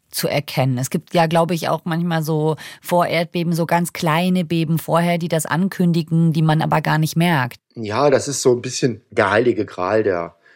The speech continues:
Speaker 2: Seismologen und Seismologinnen. Die versuchen natürlich, Erdbeben so früh als möglich vorherzusagen. Das Problem ist, dass jedes Erdbeben, je nachdem, wo es ist, hat ein anderes Muster, einen anderen Verlauf.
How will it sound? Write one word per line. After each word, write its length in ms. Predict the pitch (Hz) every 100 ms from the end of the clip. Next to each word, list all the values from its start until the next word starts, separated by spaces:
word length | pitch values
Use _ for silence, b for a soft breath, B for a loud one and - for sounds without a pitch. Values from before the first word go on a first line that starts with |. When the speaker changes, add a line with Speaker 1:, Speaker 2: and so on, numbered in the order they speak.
| b b b b b b -
Speaker 2:
Seismologen 800 | 90 92 - 101 90 90 90 90
und 260 | 92 85
Seismologinnen. 880 | - 90 - 98 92 95 92 90 85 -
Die 80 |
versuchen 460 | 107 107 117 175 165
natürlich, 580 | 143 - - 139 120 -
Erdbeben 460 | 110 120 123 117
so 100 | 107
früh 300 | 107 - 151
als 240 | 160 113 117
möglich 260 | 120 123
vorherzusagen. 920 | 107 104 95 101 - 90 90 87 90 _ b b b b b
Das 160 | - 107
Problem 500 | - 110 101 120 147
ist, 360 | 143 143 139 - _ _
dass 220 | 120 -
jedes 340 | 117 147 151 -
Erdbeben, 800 | 120 123 - 139 139 143 143 _ _ _
je 120 | 127
nachdem, 340 | 131 107 123 110
wo 60 |
es 100 | 104
ist, 180 | 120 120
hat 140 | 113 117
ein 80 |
anderes 420 | - 113 120 107 113
Muster, 300 | 127 127 110
einen 80 |
anderen 380 | 104 110 113 104
Verlauf. 560 | 101 101 98 95 90